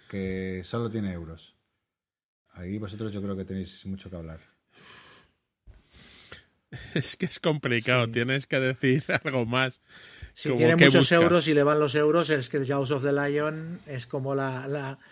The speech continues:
Speaker 4: la recomendación en automático, ¿no? O sea,
Speaker 3: Mm.
Speaker 4: verá muchas meca-, mecánicas que le sonarán, que le gustarán y, y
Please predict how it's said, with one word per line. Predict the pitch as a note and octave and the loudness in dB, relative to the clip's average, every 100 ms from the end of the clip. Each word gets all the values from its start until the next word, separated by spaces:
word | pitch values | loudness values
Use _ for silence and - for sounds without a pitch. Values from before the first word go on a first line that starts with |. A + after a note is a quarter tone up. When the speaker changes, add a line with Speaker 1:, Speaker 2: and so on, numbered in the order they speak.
| - - | -20 -4
Speaker 4:
la | F3+ | 0
recomendación | E3+ D#3+ D#3 D3 C3+ D#3 | 2 2 2 0 0 2
en | E3+ | 4
automático, | D#3 E3+ C#3+ D3+ C#3 B2 | 6 4 2 0 -2 -4
¿no? | D3 B3+ _ | -8 -14 _
O | |
sea, | - C3+ C3 B2+ | -10 -8 -8 -10
Speaker 3:
Mm. | A#3 A3+ - - | -10 -14 -14 -4
Speaker 4:
verá | D#3 D#3+ | 0 2
muchas | E3 F3 D#3+ | 2 2 2
meca-, | E3+ F3+ F3 | 0 2 0
mecánicas | F3 E3 E3+ E3+ D3 | 2 0 0 0 -2
que | E3 | -2
le | D3 | -2
sonarán, | D#3 C#3+ C#3+ E3+ F3 | -2 -4 -2 -2 -4
que | |
le | D3 | -4
gustarán | C#3 B2+ D3 D3+ F3+ G3+ G#3 | -4 -4 -4 -2 0 0 -4
y, | D3+ C#3 C3 B2 B2 - - - | -8 -6 -6 -8 -12 -16 -20 -16
y | D3+ C3 B2+ | -10 -8 -8